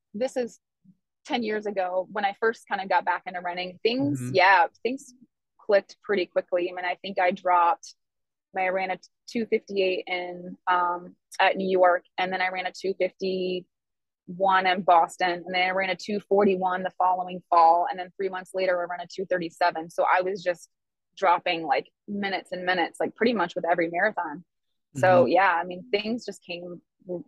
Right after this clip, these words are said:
Speaker 1: really naturally and quickly.
Speaker 2: Yeah. It's funny, I, like, thinking about myself and, like, just really any runner that takes it seriously,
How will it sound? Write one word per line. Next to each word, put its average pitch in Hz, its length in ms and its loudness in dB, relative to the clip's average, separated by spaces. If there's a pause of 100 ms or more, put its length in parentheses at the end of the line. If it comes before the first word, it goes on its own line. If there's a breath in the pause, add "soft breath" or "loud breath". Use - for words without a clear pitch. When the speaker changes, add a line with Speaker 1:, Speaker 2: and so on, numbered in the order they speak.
(100)
Speaker 1:
really 190 280 2
naturally 170 440 -2
and 165 140 -12
quickly. 170 420 -6 (720)
Speaker 2:
Yeah. 117 520 0 (680 loud breath)
It's 135 160 -2
funny, 139 260 4
I, 131 340 4 (460)
like, 120 200 -4
thinking 135 180 0
about 127 180 2
myself 117 500 0
and, 143 160 0
like, 160 160 0
just - 280 -10 (360)
really 190 280 -2
any 180 160 -2
runner 123 300 -2
that 127 140 -4
takes 127 260 -8
it 123 60 -8
seriously, 135 800 -2